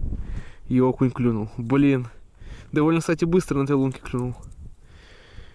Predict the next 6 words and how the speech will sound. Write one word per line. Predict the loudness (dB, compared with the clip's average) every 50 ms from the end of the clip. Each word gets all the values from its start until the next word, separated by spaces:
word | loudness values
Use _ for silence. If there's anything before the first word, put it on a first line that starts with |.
| -12 -4 0
Офигеть, | 2 2 4 2 2 2 4 4 4 4 2 2 0 0 0 -2 -2 -2 0 0 0 0 0 -2 -2 -2 0 -2 -4 -4 -6 -10 _ _
<laughs> | _
второй. | -8 -6 -6 -4 -2 -2 -2 -2 -4 -6 -10 -14 _ _ _ _ -4 -2 -2 -2 -2 -6 -8 -8 -10 -10 -12 -14 -16 -14 -12 -8 -4
А | -4 -4
процесс-то | -2 0 0 0 0 0 0 0 0 0 0 0 0 0
пошел. | 0 0 0 0 0 -2 -2 -2 0 2 2 2 2 0 -2 -4